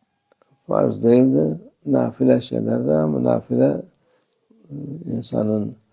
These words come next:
manevi, ruhani kuvvetini çoğaltır. O da, m, vücut maddi, e, kuvvetten daha mühimdir.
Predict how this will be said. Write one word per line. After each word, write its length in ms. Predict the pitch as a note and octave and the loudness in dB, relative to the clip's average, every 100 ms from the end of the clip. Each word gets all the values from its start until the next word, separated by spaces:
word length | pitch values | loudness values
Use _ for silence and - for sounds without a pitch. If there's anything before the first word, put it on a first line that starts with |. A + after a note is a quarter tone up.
| _ _ _ _ | _ _ _ _
manevi, 920 | - A2 G#2 G#2+ G#2+ A2+ A2 A2+ D#3+ G#3+ _ _ _ _ _ _ _ _ | -2 2 4 2 0 2 2 0 -6 -14 _ _ _ _ _ _ _ _
ruhani 520 | B2 A2+ A2 G#2+ G#2+ | -6 -4 -4 -4 -4
kuvvetini 680 | G#2+ - G#2 G2+ A#2 B2+ C#3+ E3+ - _ _ _ _ | -6 -2 -2 0 2 2 2 -4 -16 _ _ _ _
çoğaltır. 640 | - A#2 G#2+ G2+ - A#2+ G#2 C#3+ _ _ _ _ _ _ _ _ A#3+ G#3 C#3+ C#3 - | -2 2 2 0 -4 -8 -8 -14 _ _ _ _ _ _ _ _ _ -18 -14 -12 -8
O 180 | - A2+ | -4 -2
da, 300 | A#2 A2+ F#3+ - _ _ _ _ - | -2 -4 -6 -12 _ _ _ _ -8
m, 100 | C3+ - - - E3 - B3 _ _ _ _ _ _ _ | -6 -4 -6 -8 -12 -18 _ _ _ _ _ _ _ _
vücut 460 | G#2+ G#2+ A2+ G#2+ - - G#3+ | -6 0 0 0 -8 -20 -10
maddi, 680 | B2+ A#2 G2+ A#2 A2+ A#2+ E3+ _ _ _ _ _ _ _ _ _ _ - | 0 0 0 0 -2 -2 -8 _ _ _ _ _ _ _ _ _ _ -16
e, 60 | B2 - B2+ - | -14 -12 -14 -2
kuvvetten 580 | A#2+ G#2+ G#2 A#2+ A#2+ | 2 4 2 2 2
daha 240 | A2 A2 A2+ | 2 4 2
mühimdir. 480 | G#2+ G2+ F#2+ F2 | 2 -2 -6 -8